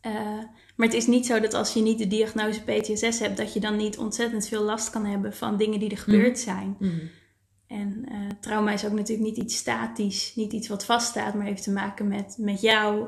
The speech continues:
Speaker 1: met je omgeving, met je copingstijl, met je
Speaker 2: Mhm.
Speaker 1: veiligheid.
Speaker 2: Ja.
Speaker 1: Ja.
Speaker 2: Ja. Ja, want kun je daar iets meer over vertellen? Van wat maakt nou dat, ehm,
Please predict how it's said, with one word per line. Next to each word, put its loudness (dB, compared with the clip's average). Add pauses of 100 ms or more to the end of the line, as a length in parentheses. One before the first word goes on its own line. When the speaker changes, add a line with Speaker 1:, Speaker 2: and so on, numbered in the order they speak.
Speaker 1:
met -4
je -6
omgeving, -2
met -4
je -8
copingstijl, -6
met -6
je -16
Speaker 2:
Mhm. 6
Speaker 1:
veiligheid. 0 (240)
Speaker 2:
Ja. 0 (440)
Speaker 1:
Ja. -2 (100)
Speaker 2:
Ja. -8 (1000)
Ja, 4
want 0
kun 2
je 2
daar 4
iets 0
meer 2
over -2
vertellen? -2
Van 2
wat 2
maakt 2
nou 2
dat, -2
ehm, -8